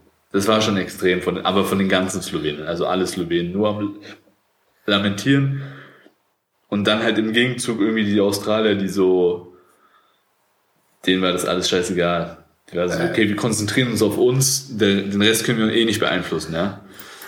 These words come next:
Speaker 1: Und, äh, das war
Speaker 2: Ja,
Speaker 1: schon
Speaker 2: auf,
Speaker 1: auffällig.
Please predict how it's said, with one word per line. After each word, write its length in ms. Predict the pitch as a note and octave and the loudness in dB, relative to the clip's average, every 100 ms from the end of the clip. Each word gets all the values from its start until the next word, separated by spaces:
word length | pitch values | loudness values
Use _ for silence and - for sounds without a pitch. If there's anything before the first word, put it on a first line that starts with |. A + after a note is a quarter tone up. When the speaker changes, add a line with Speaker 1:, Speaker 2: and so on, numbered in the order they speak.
| - - | -16 -8
Speaker 1:
Und, 500 | F2 E2+ E2 D#2 D#2+ | -4 -2 -4 -8 -6
äh, 280 | D#2 D2 - - _ _ _ - - - | -6 -6 -8 -16 _ _ _ -20 -20 -4
das 240 | G#2+ G#2+ | -2 0
war 120 | G#2 F#2+ | 2 4
Speaker 2:
Ja, 40 | |
Speaker 1:
schon 140 | G#2 | 4
Speaker 2:
auf, 80 | F#2+ | 2
Speaker 1:
auffällig. 640 | G2 G#2 G#2 F#2+ G#2 - | 2 2 2 2 2 -2